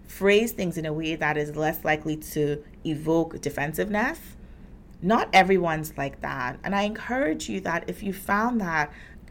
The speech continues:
your delivery of your message, whether it's to your children, to your spouse, to your team members,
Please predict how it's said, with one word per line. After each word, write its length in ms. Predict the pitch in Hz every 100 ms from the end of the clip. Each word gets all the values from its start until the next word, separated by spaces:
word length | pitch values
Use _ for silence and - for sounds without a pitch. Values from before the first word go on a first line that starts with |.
| - - -
your 160 | 180 196
delivery 580 | 196 196 220 247 247 165
of 160 | 165
your 180 | 170 165
message, 680 | 160 160 170 - - - -
whether 260 | 160 175 -
it's 220 | 156 - -
to 60 |
your 160 | 139 -
children, 600 | - 269 254 247 233 233
to 120 | 226 -
your 180 | -
spouse, 580 | - - 220 214 214 -
to 80 | 175
your 140 | -
team 280 | - - 254
members, 460 | 226 214 208 196